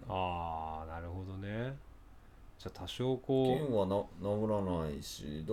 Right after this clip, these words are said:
Speaker 2: らコービーとかもだってなんか指の腱はないわ、肩の腱はないわ、みたいな
Speaker 1: あー、そういうことか。
Speaker 2: 状態でも、気合でや-、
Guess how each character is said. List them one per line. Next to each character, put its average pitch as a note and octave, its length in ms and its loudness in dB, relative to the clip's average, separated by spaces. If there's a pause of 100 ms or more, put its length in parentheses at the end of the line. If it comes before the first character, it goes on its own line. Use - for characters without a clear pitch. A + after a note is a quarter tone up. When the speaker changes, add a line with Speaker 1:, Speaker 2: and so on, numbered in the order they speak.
Speaker 2:
ら G#2+ 140 4
コ G3 300 4
ー - 20 2
ビ G2 160 2
ー D#2 40 -2
と E2+ 100 -2
か D#2+ 100 0
も D#2 140 -2
だ E2 80 2
っ D#2+ 40 -2
て E2 220 -8
な F2+ 80 0
ん F2+ 140 -2
か E2 100 -2
指 F#2 320 0
の A2 160 2
腱 G#2+ 320 0
は E2+ 160 4
な E2+ 240 2
い E2+ 140 2
わ、 D2+ 540 0
肩 G2+ 280 0
の F2+ 140 0
腱 F#2 320 0
は D#2 160 0
な E2+ 180 0
い E2 80 0
わ、 D2+ 240 0
み A1 80 -6
た A1+ 140 -4
い B1 120 -6
な C#2+ 60 -4
Speaker 1:
あ C#2 60 -2
ー、 F#2+ 720 0
そ - 180 -6
う G#2+ 40 0
い - 20 2
う A#2 40 2
こ B2 80 2
と G#2 120 4
か。 F#2+ 80 -4
Speaker 2:
状 G2+ 60 8
態 F#2+ 100 6
で G2 120 4
も、 F2 320 2 (1300)
気 B2 320 6
合 C#3 160 8
で C3+ 120 10
や-、 C3 100 12